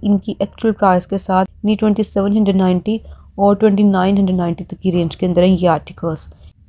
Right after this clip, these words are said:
ये जितना भी display अभी हम देख रहे हैं ये जी टू पीस articles हैं, काफ़ी ज़्यादा प्यारी printing के साथ lawn fabric के अंदर और इनके अंदर printed bottoms आपको नज़र आए। और ये सारी variety new collection जो अभी आई थी उनके articles हैं। आपको Lawn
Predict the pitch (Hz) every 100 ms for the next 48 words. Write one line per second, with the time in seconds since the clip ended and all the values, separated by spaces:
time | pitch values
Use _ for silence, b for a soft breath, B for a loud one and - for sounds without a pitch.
0 | - 233 233 - 254 254 254 247 - 220
1 | 208 220 214 196 202 190 - 220 220 202
2 | 202 202 214 220 202 240 - 220 208 214
3 | 233 220 - 220 208 208 196 214 208 196
4 | 202 202 196 185 208 208 208 214 202 208
5 | - 196 202 185 185 208 208 190 185 208
6 | - 208 196 202 202 208 208 214 208 -
7 | 196 208 220 190 185 180 202 202 202 -
8 | 202 196 202 196 208 B B B - 202
9 | 214 190 233 240 240 226 214 202 202 208
10 | 202 214 214 202 - 202 202 190 202 196
11 | 185 - 208 202 - - 202 202 214 202
12 | 190 190 196 190 202 202 - - 208 208
13 | - - 220 202 185 196 214